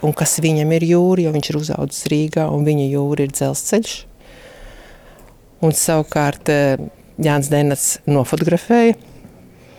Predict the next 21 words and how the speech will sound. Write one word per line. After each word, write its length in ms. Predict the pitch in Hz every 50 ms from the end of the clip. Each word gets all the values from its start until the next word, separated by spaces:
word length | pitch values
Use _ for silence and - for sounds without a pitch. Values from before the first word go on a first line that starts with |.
| - - - - - - - _ -
Vili 640 | 165 165 165 175 175 180 175 170 170 165 165 - - - - _ _ _ - - _ _ _
pie 200 | - 180 175 165 160 156
jūras 680 | 151 160 165 175 190 214 226 233 247 247 220 - - -
Rīgas 440 | 175 175 185 196 196 190 185 - -
jūrmalā, 680 | 185 190 190 196 202 202 185 165 151 143 143 139 - - - - -
jo 160 | - 160 156 156
mūsu 400 | 165 185 208 226 220 196 190 190
zvejnieka 440 | 208 208 208 202 190 175 165 165
dēls 340 | 170 175 170 160 156 - - -
jau 80 | 156
iet 240 | 160 165 175 175 -
pie 140 | - 165 156 151
jūras 520 | 156 165 165 175 190 196 208 214 - - -
kā, 280 | - 175 170 165 165 175 - - - - -
kā 140 | - 175 165 170
viesis, 720 | 196 214 214 190 143 - - - - - - - - - - _ - - _ _ - - - - - - - -
kā 180 | - 156 147 -
atpūtnieks. 840 | - 226 - - - 147 135 - - 143 - - - - - - - - - - - - - - _ _ _ -
Zvejnieks. 760 | 180 151 165 185 185 175 160 151 143 143 - - - - - - - - - - - -
Kas 160 | - 269 -
ir 140 | 214 185